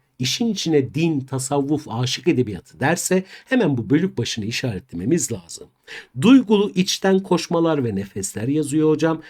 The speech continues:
Felsefe, edebiyat tarihi alanlarında da eserleri var. E adamın zaten bir de ünvanı var. Feylesof Rıza değil mi? Şuraya yazalım belki lazım olur.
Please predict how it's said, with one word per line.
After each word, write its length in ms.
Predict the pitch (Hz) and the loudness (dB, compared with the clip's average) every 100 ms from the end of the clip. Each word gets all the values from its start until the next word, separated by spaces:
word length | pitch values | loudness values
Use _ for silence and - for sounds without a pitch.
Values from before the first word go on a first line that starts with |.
| - | -20
Felsefe, 580 | - 214 196 - 127 104 | -2 0 0 0 -4 -4
edebiyat 520 | 135 135 151 165 160 | -2 0 0 -2 -4
tarihi 360 | 131 107 92 95 | -6 -6 -6 -4
alanlarında 600 | 117 127 110 92 87 82 | -2 -2 -2 -6 -10 -4
da 80 | 127 | -2
eserleri 500 | 131 95 85 131 156 | -2 -4 -4 -2 -2
var. 140 | 127 | -2
E 120 | 123 147 | -2 0
adamın 320 | 185 285 269 | 0 0 0
zaten 480 | 170 233 - 175 160 | 0 0 2 0 0
bir 100 | - | -2
de 120 | 190 | 0
ünvanı 580 | 131 120 120 123 147 214 | 0 0 0 0 4 4
var. 160 | 165 - _ _ _ _ | 4 -2 _ _ _ _
Feylesof 680 | 131 123 170 220 151 131 98 | 0 4 4 4 2 0 -4
Rıza 340 | 90 85 85 | -10 -10 -6
değil 200 | 180 214 | -4 -4
mi? 180 | 87 - - - | -8 -12 -20 -20
Şuraya 320 | - - 127 | -10 0 0
yazalım 360 | 95 87 98 180 | 0 -4 -6 -6
belki 320 | 214 196 127 | -4 -4 -4
lazım 320 | 107 85 - 82 | -8 -8 -12 -8
olur. 260 | 139 156 | -6 -6